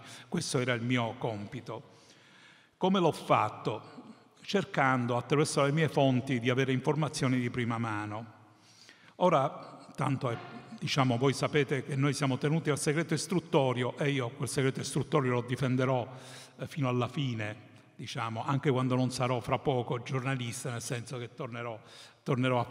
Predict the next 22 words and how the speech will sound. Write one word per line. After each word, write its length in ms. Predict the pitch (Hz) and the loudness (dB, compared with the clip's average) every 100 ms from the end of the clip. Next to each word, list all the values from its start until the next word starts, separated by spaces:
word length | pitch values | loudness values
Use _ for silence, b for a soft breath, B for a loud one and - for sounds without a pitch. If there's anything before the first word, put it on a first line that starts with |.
| - | 0
a 80 | 143 | 0
occuparmi 640 | 127 147 127 135 123 127 | 2 0 2 2 2 0
dei 160 | 123 127 | 0 0
miei 180 | 127 127 | 2 2
affetti, 560 | - - 117 104 - | 0 0 0 0 -4
spero. 720 | 107 - 123 110 110 110 - B B B B B B B B B B B B B B B B _ _ _ _ _ _ _ | -6 -2 -2 0 -2 -6 -10 B B B B B B B B B B B B B B B B _ _ _ _ _ _ _
Ci 180 | - 190 | -2 2
sono 280 | 190 196 185 | 4 4 4
stati 400 | - 214 202 147 | 4 2 4 2
degli 180 | 147 | 4
investigatori 1300 | 139 139 135 - 139 131 156 131 113 117 175 156 - - - - - _ _ - _ _ _ | 4 6 4 0 2 4 4 2 2 0 0 -4 -8 -20 -20 -20 -20 _ _ -20 _ _ _
che 140 | 175 | 0
hanno 480 | 185 185 147 135 131 - | 4 4 6 4 4 2
accettato 1200 | 190 - 170 - 185 131 156 - 180 226 - - - - - - | 0 2 0 2 4 4 2 0 0 0 -6 -16 -20 -20 0 10
ogni 340 | 196 160 143 | 12 12 8
giorno 800 | 113 160 170 160 185 190 190 - | 8 6 6 4 2 2 0 -6
di 140 | - 165 | 2 4
incontrarmi 1000 | 147 - 139 120 151 147 160 160 180 196 - - B B B - | 4 4 2 2 2 2 2 2 2 0 -6 -16 B B B 2
in 160 | 135 | 6
un 180 | 131 123 | 8 8
posto 380 | 170 151 - 143 | 4 2 4 2
segreto 840 | - 175 143 120 110 147 151 - | 4 4 4 4 2 -2 -2 -4